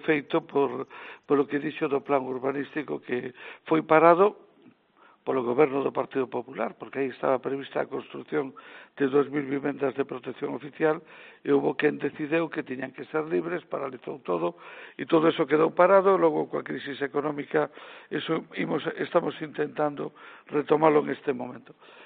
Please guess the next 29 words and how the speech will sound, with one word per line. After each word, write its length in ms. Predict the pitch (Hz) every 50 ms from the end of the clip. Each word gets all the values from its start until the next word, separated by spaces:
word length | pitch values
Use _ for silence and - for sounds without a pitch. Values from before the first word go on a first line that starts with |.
| - - _ _ - - 226
Digo 240 | - 185 196 202 185
que 160 | 196 196 165
eso 80 | 180
non 160 | 175 170 170 160
é 80 | 156
certo, 400 | 156 180 170 147 - - 151 151
non 240 | - 170 170 175 170
exactamente 640 | 160 147 - 156 147 - 156 147 151 139 - 143 135
en 80 | 135
Mallou, 320 | 135 131 131 156 143 135 - - - - - - - _ -
sino 160 | - 147 156
en 80 | 170 156
toda 160 | 175 160 156
esta 240 | 156 - - 147 127 -
zona 160 | 156 139 139
de 80 | 135 135
Meixón 400 | 135 135 147 131 - 151 151 143
Frío. 400 | - - 156 160 147 156 156 - - - - - - - - -
Aí 80 | 147 147 139
se 80 | 151 156
fixeron 400 | 143 151 131 - 151 147 147 151
un 240 | 156 151 151 214 - -
montón 320 | 151 135 131 - - 151 139
de 160 | 131 151 139
actuacións, 480 | 131 - 143 127 - - 151 135 113 - _ - - - - - - _ _
desde 240 | - 131 117 135 143
un 80 | 143
parque 400 | 135 - 147 139 135 - - 151
público, 720 | 139 - - 165 160 143 147 160 156 - 170 175 175 175